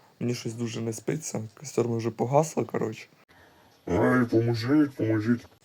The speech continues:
Speaker 1: М, це, це хто кричав? А ну йдемо туди. Там щось, щось світиться? Чекайте. Я не знаю, що там світиться, коротше.
Speaker 2: Поможіть.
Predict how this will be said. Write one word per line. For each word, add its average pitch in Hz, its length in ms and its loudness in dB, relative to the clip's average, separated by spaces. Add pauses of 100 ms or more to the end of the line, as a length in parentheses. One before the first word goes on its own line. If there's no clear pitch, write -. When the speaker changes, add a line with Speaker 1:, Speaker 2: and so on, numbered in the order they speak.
(140)
Speaker 1:
М, 117 500 -8 (200)
це, - 60 -20 (300)
це - 100 -18
хто 110 240 2
кричав? - 480 -10 (560)
А 110 80 -6
ну 123 120 0
йдемо 117 180 2 (120)
туди. 131 300 4 (600)
Там 113 140 2
щось, 131 180 0
щось 127 220 -2
світиться? 160 580 2 (1200)
Чекайте. 110 400 -2 (1500)
Я 113 60 2
не 120 100 2
знаю, 165 220 8
що - 160 -8
там 135 200 6
світиться, 160 460 0
коротше. 113 300 0 (440)
Speaker 2:
Поможіть. 113 840 -2